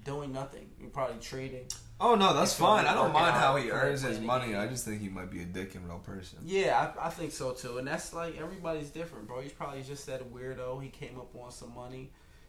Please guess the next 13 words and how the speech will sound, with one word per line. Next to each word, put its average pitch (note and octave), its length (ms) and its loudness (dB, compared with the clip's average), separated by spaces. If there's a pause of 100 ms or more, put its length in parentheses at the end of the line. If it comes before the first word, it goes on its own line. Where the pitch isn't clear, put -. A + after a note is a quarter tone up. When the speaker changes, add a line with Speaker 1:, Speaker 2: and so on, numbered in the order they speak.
Speaker 1:
you A#2 120 -14
know, A#2+ 220 -6
and E3 100 -4
now A#2+ 180 -6
he C3 160 -6
can A#2+ 160 -10
be G#2+ 140 -10 (120)
Speaker 2:
<laughs> B2 200 -12
Speaker 1:
him, D#3 320 -2 (120)
a - 80 -12
hundred C#3+ 380 -8
percent C#3+ 360 -10
him, C#3+ 240 -8